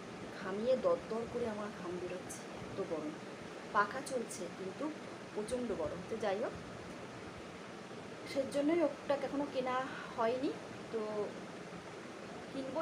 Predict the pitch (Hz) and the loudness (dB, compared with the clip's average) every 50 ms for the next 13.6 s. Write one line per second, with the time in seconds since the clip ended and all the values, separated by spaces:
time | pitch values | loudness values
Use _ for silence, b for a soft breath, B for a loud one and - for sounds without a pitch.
0 | 302 247 226 233 226 226 220 - 311 320 240 208 214 196 190 - 208 208 220 220 | 8 8 8 8 4 0 0 0 0 0 0 4 4 4 4 2 0 -2 0 0
1 | 220 214 208 202 - 311 277 - 226 214 208 196 196 190 190 220 - 392 494 - | 0 -2 -2 -2 0 -2 0 0 0 -2 -2 -2 -2 -4 -4 -2 -2 -2 -2 -4
2 | - - - - - - - - 233 226 240 233 220 220 - 370 494 - - 202 | -6 -8 -8 -10 -8 -8 -2 0 2 2 2 2 2 2 2 0 0 0 0 -2
3 | 202 - 202 247 - - 247 233 233 233 233 233 220 208 220 220 - 403 - - | 2 2 2 2 2 2 0 0 2 0 2 0 0 0 0 0 0 -2 -4 -4
4 | - - - - - - 269 269 269 277 311 294 269 254 240 240 240 - 202 214 | -6 -8 -8 -8 -6 -4 -2 -2 0 0 2 2 4 4 6 4 4 4 4 2
5 | 202 - - - - - - - - 190 208 226 233 285 294 247 226 277 269 285 | 0 -2 -6 -8 -8 -6 -6 -2 0 4 4 4 4 4 2 2 0 2 2 2
6 | 294 - 311 302 - 311 302 294 311 302 - - - 240 254 277 285 285 247 190 | 2 2 0 2 4 2 4 4 2 -2 -2 -2 -4 -2 0 4 4 4 4 4
7 | 165 175 247 349 - - - - - - - - - - - - - 381 302 240 | 2 2 2 0 0 -2 -4 -8 -8 -8 -8 -8 -8 -8 -8 -6 -2 0 0 0
8 | - - 226 214 240 262 269 269 277 247 233 240 - - - 285 277 269 311 294 | 0 -2 -2 -2 0 0 4 6 6 6 6 4 0 -2 -2 -2 0 0 0 2
9 | 220 226 196 185 208 220 220 - 269 269 277 311 277 214 190 185 196 208 208 208 | 4 4 4 6 4 2 2 0 -2 0 2 2 2 2 2 4 6 6 6 6
10 | 208 240 240 262 285 285 311 330 - 226 185 180 180 - - 202 185 175 175 170 | 2 0 -2 0 0 2 2 4 4 4 4 4 2 -2 -4 -4 -2 0 0 0
11 | 175 175 180 196 196 220 190 147 139 131 - - - - - - - - - - | 2 2 0 0 2 2 2 2 2 -2 -2 -4 -6 -8 -8 -8 -8 -8 -8 -6
12 | - - 196 196 196 - 277 269 240 - - 208 220 202 214 233 254 262 277 277 | 0 2 2 2 2 4 2 4 4 2 -2 -2 -2 0 0 0 0 0 -2 0
13 | 277 311 285 254 226 202 196 190 165 156 143 | 0 0 2 2 2 2 2 2 0 -2 -4